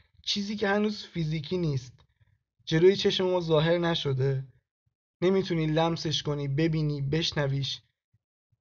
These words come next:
به این ایمان داشته باشی بدون اینکه قراره بیاد.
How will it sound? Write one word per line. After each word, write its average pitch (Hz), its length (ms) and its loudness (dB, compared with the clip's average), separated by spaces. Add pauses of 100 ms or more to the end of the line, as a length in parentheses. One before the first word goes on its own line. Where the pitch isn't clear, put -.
(200)
به 180 80 6
این 247 320 0
ایمان 160 380 2
داشته 139 320 -4
باشی - 320 -10 (400)
بدون 226 280 0
اینکه 214 220 -2
قراره 151 300 2
بیاد. 139 440 -8